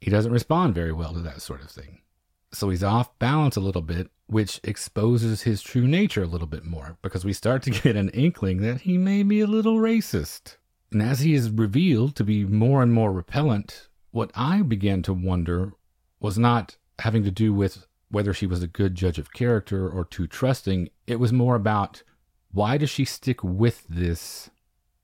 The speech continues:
And it has to do with her true nature as an educator, which goes beyond the boundaries of her classroom. She believes in redemption and would never, ever write someone off unless she absolutely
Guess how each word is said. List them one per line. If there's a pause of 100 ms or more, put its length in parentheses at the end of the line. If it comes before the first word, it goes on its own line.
(100)
And
it
has
to
do
with
her
true
nature
as
an
educator,
which
goes
beyond
the
boundaries
of
her
classroom. (460)
She
believes
in
redemption (160)
and (100)
would
never, (160)
ever
write
someone
off
unless
she (140)
absolutely